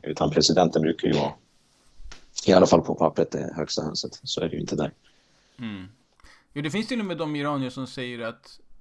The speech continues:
Speaker 2: att före revolutionen så var iranier överlag mer positivt inställda till islam. Alltså, det fanns inte den här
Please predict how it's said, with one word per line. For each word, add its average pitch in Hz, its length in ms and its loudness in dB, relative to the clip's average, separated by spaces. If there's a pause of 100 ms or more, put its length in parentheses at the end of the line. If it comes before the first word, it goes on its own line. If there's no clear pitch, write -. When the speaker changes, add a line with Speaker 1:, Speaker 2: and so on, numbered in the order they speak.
(120)
Speaker 2:
att 135 180 -12
före 147 520 0
revolutionen 147 600 -8
så 127 140 -12
var 113 200 -8
iranier 127 400 -4
överlag 117 520 -4
mer 120 220 -6
positivt 131 680 -10
inställda 107 360 -14
till 110 180 -20
islam. 110 380 -16
Alltså, 117 140 -8
det 127 60 -12
fanns 143 220 0
inte 131 160 -4
den 113 120 -6
här 107 340 -4